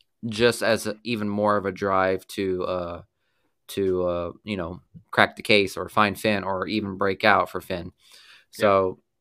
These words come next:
Speaker 1: I will say also, one thing that I thought that was really, uh, cool in this movie was the conversation Finn had with almost all of his victims, all of, all of the, the grabber's victims. The way, the way that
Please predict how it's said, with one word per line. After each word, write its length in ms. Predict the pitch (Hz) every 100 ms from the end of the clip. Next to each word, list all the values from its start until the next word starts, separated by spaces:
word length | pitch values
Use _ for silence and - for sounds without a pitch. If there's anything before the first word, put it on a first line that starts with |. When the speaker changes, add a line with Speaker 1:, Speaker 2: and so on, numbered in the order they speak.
| _ _ _
Speaker 1:
I 120 | 143 151
will 180 | 202
say 200 | 226 226
also, 420 | 180 165 - 123 110
one 260 | 107 147
thing 220 | 170 190
that 120 | 170 151
I 120 | 139
thought 220 | 147 147
that 80 | 135
was 180 | 120 107
really, 800 | 113 139 151 147 139 127 113 -
uh, 540 | 113 107 104 101 98 -
cool 280 | - 135 123
in 100 | 107
this 160 | 107 117
movie 280 | 117 107
was 480 | 107 107 110 110 107
the 80 | -
conversation 640 | - 123 113 123 120 107
Finn 240 | 95 110 104
had 300 | 101 104 101
with 260 | 101 98 - -
almost 280 | 107 95 -
all 180 | 101 101
of 100 | 95
his 140 | 92
victims, 640 | 95 107 - 95 90 - _ _ _
all 200 | 120 117
of, 80 | 113
all 260 | 117 120
of 160 | 113 101
the, 320 | 104 98 98
the 120 | 92
grabber's 420 | 101 104 104 98 -
victims. 540 | 107 - - - - _ _ _
The 120 | 120 120
way, 380 | 131 143 151
the 160 | 139 123
way 280 | 120 127 139
that 360 | 127 127 117